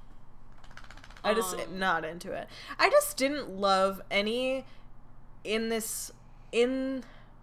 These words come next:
Speaker 1: I feel like the interim when she's, like, switching to art and, like,
Speaker 2: Yeah.
Speaker 1: anytime she's not, like, confident or, like, making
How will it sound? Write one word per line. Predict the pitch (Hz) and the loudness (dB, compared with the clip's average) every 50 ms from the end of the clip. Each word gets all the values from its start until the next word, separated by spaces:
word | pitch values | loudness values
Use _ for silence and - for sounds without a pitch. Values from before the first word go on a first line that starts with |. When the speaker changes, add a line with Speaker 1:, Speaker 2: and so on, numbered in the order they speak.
| - - - - - - - - - | -20 -18 -18 -18 -18 -18 -18 -8 0
Speaker 1:
I | - 214 | 2 2
feel | 254 - - 294 311 | 4 6 6 6 6
like | 359 339 | 6 6
the | 370 349 | 2 2
interim | 233 180 190 208 202 226 226 220 214 | 2 2 0 0 0 2 2 2 4
when | 202 196 196 202 | 4 2 2 2
she's, | - - 220 196 | 0 -4 -4 -2
like, | 175 180 175 | -2 -2 -2
switching | - - - - 208 208 202 - 233 220 214 | -2 -4 -6 -2 -2 -2 -2 0 -2 -2 -2
to | 208 208 - - | -2 -4 -2 2
art | - 180 180 185 190 - - - - - - - - - - - - - - - - - - - - - | 4 4 6 6 4 2 -2 -6 -6 -6 -6 -6 -10 -16 -18 -18 -18 -18 -18 -18 -18 -20 -20 -16 -10 -4
and, | - 208 214 208 208 202 202 202 196 | 0 2 4 6 6 6 6 6 6
like, | 208 208 202 | 6 6 6
Speaker 2:
Yeah. | 277 269 277 | 4 4 2
Speaker 1:
anytime | - 262 330 381 392 392 392 381 | 4 4 4 4 4 4 4 4
she's | 370 - - 294 247 | 4 2 0 0 2
not, | 247 233 220 220 - | 4 4 6 6 6
like, | 202 202 196 - - - | 6 4 4 0 -12 -12
confident | - - - 208 190 190 208 208 - 240 226 226 226 226 208 - | -8 0 2 4 4 4 4 0 -2 0 2 2 2 2 2 2
or, | - 196 196 190 | 2 4 4 6
like, | 185 180 175 170 175 | 6 4 2 0 -2
making | 185 185 185 180 180 180 - 196 185 180 175 180 180 180 170 | -2 -2 0 0 0 -2 -2 -2 0 0 -2 -2 -4 -6 -6